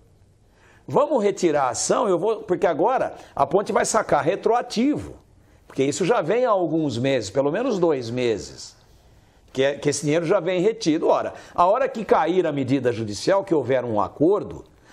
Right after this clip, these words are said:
a C B F naturalmente libera o atrasado.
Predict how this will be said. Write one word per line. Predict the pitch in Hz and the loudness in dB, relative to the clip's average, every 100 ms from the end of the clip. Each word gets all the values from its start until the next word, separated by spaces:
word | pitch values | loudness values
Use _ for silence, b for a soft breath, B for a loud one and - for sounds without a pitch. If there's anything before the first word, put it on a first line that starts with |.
| B | B
a | - - | 0 2
C | 240 | 2
B | 175 | 2
F | 160 185 220 | 0 0 0
naturalmente | 208 254 240 226 233 240 254 | 0 2 0 0 -4 -2 -2
libera | 285 226 226 226 294 | 2 2 2 0 0
o | - | -2
atrasado. | - 466 185 214 - | 0 0 2 0 -2